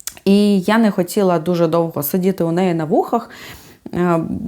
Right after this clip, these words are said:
дуже швидко перекинулась з нею словами і не змушувала її розповідати, е, багато про кожен з ароматів. Ну, я з ними вже познайомилась, я понюхала, я отримала загальне враження, я зрозуміла, що вони класні, що мені треба семпли.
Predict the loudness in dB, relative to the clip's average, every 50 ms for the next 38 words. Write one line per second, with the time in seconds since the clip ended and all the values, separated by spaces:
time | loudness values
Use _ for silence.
0 | -8 -8 -8 -8 -8 -8 -4 0 2 2 4 2 0 0 0 0 0 0 -2 -4
1 | -2 -2 -2 0 0 0 0 0 0 0 -2 -2 -2 -2 -2 0 0 0 -2 -2
2 | -2 -4 -2 0 0 2 2 2 2 2 2 2 2 2 2 2 2 2 2 2
3 | 0 -2 -2 -2 -2 0 0 2 0 0 2 2 2 2 2 0 -2 -2 -2 0
4 | 0 0 0 0 0 0 0 0 0 0 0 0 -2 -6 -20 -20 -12 -6 -4 -2
5 | 0 0 0 0 0 0 0 0 2 2 2 2 0 -2 -4 -4 -2 -4 -4 0
6 | 2 2 2 2 0 -2 -4 -4 -6 -6 -8 -8 -6 -4 -2 -2 -2 -2 -4 -6
7 | -6 -2 0 0 2 2 2 2 0 0 0 0 0 -2 -2 -4 -4 -4 -4 -4
8 | -4 -2 -2 0 0 0 0 -2 -2 -2 -2 -4 -6 -4 -2 -2 0 0 0 0
9 | 0 0 0 0 0 0 0 -2 -4 -4 -2 -2 0 0 0 0 0 0 0 0
10 | 0 0 -2 -2 -4 -2 -2 0 0 0 0 0 0 0 0 0 0 0 0 -2
11 | -2 -2 -2 -2 -2 -4 -4 -4 -6 -6 -4 -4 -4 -4 -4 -4 -4 -4 -4 -6
12 | -8 -8 -6 -4 -4 -4 -4 -4 -4 -4 -4 -4 -4 -4 -2 0 2 2 2 2
13 | 0 0